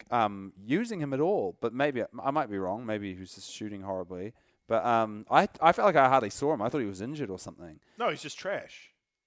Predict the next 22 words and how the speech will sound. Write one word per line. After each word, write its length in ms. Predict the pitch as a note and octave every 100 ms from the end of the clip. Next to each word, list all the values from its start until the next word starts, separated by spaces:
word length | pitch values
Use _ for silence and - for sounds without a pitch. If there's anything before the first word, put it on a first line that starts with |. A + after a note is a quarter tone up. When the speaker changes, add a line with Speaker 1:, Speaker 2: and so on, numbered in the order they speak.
| _ _ _ _ _
Speaker 1:
Well, 260 | C3 C3+ - _ -
no, 60 | G3
but 100 | F#3+
I, 140 | A#3 -
I, 140 | A3 -
I 100 | G3
think 160 | F4 D4+
people 320 | A#3 G#3+ D#3+ - D3+ - _ - - -
often 280 | D#3+ F#3
get 140 | D#3 -
carried 260 | C#3 C3
away 280 | B2 A#2+ A2+
with, 200 | G#2 G#2
like, 340 | A2 G2 - - _ _ _ _ _ _ _ _ _
"Oh, 180 | F3+ D#3+
th-, 120 | D3
he 80 | F#3
hasn't 220 | A#3 A3
scored 240 | - F#3+ -
points. 480 | - A#3 G2+ - - _
He's 220 | - E3+ -
trash." 800 | - - A3+ F#3 G2+ G#2+ -